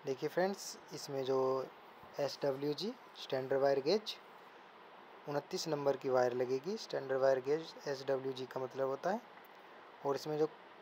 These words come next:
coil का size है, पच्चीस पॉइंट फ़ाइव, यानी कि साढ़े पच्चीस इंच की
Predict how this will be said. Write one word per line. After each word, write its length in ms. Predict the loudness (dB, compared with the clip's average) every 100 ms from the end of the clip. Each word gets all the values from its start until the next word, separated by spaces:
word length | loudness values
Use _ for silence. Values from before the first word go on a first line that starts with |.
| 2
coil 280 | 4 4 6
का 180 | 6
size 420 | 6 6 4 4 2
है, 180 | 0 0 -14 -20 -20 -20 -20 -20 -2
पच्चीस 340 | -2 0 -6 -6
पॉइंट 600 | 0 2 4 2 -2 -10 -14 -20 -20 -20 -20 4
फ़ाइव, 280 | 8 8 6 -4 -20 -20 -20 -20 -6
यानी 260 | 0 0 -2
कि 260 | -6 -6 0
साढ़े 300 | 6 6 6 0
पच्चीस 380 | -6 -6 -6
इंच 360 | -4 -4 -6 -8
की 300 | -4 -2 -2